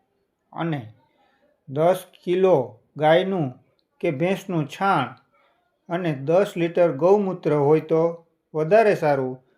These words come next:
નહીં તો ભેંસનું મૂત્ર પણ ચાલે.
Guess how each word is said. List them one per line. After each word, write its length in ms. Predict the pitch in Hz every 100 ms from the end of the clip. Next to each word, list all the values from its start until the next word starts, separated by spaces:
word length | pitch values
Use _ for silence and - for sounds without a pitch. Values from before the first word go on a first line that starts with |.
| _
નહીં 260 | 160 180 196
તો 380 | 160 131 127 _ _ _ _ _ _ _ _ _ _ _ _ _ _ _ _ -
ભેંસનું 720 | 139 180 196 - 190 202 214 - _ -
મૂત્ર 320 | 165 170 196
પણ 200 | 196 185
ચાલે. 440 | 165 180 151 104